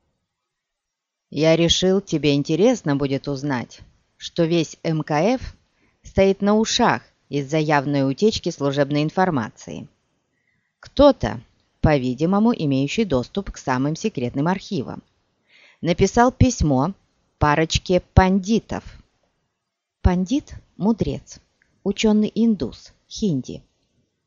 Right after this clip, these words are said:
«Которые тут же вышли в сеть и начали агитировать за возвращение детей из боевой школы в их родные страны». «А кто такие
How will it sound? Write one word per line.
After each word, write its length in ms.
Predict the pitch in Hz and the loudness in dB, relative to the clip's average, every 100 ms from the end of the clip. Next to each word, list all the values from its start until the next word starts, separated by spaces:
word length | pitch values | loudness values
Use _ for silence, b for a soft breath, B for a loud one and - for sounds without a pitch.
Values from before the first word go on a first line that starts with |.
| _ _ _ _ _ _ _ _ | _ _ _ _ _ _ _ _
«Которые 440 | 170 165 180 175 | 0 4 4 4
тут 280 | 160 262 240 | 4 2 0
же 300 | 131 123 120 - _ _ - | -2 -6 -6 -10 _ _ -8
вышли 480 | 147 170 139 151 139 | 0 2 2 0 -2
в 60 | |
сеть 480 | - 147 160 - - _ _ - | -2 0 0 -4 -20 _ _ -2
и 100 | 190 | 2
начали 460 | 254 - 262 240 - | 4 4 4 4 4
агитировать 760 | 180 170 156 226 247 214 190 | 0 -2 -2 2 2 2 0
за 160 | 143 196 | 0 0
возвращение 800 | 202 185 196 - - 123 120 117 | 0 0 0 0 -2 -2 -2 -2
детей 400 | 120 156 - 127 | -4 -2 0 -2
из 120 | 127 | -2
боевой 360 | 127 135 123 120 | -2 -2 0 -2
школы 540 | - - 285 233 - _ _ b b - | -2 2 4 4 -2 _ _ b b -2
в 100 | 151 | 0
их 140 | 180 | 4
родные 400 | 190 190 208 220 | 4 4 4 4
страны». 560 | 214 - 143 113 120 - _ _ _ _ _ _ _ _ _ _ _ _ _ _ _ _ _ _ | 4 4 4 2 -6 -12 _ _ _ _ _ _ _ _ _ _ _ _ _ _ _ _ _ _
«А 100 | 165 | -10
кто 220 | - 190 | -6 -4
такие 500 | 180 170 - 170 165 | -2 -4 -4 -4 -4